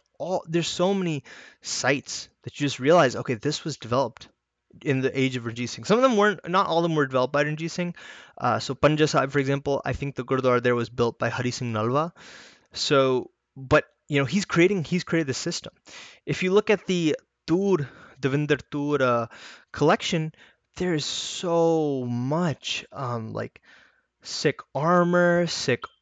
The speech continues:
art, right? There's so much Sikh art, too, that we see, you know, posted,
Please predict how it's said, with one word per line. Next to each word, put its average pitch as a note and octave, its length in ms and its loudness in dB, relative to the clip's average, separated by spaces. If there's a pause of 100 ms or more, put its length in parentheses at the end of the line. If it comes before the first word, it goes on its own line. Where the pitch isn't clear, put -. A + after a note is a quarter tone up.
(100)
art, F#3 680 2 (200)
right? C3+ 140 0
There's E3 140 -2
so F#3 80 2
much F#3+ 140 2
Sikh - 240 -4 (120)
art, D3+ 280 0 (100)
too, D#3 300 -2
that C3+ 160 0
we C3 140 -2
see, C#3+ 580 0
you C3+ 120 -6
know, B2 140 -4
posted, C3+ 600 0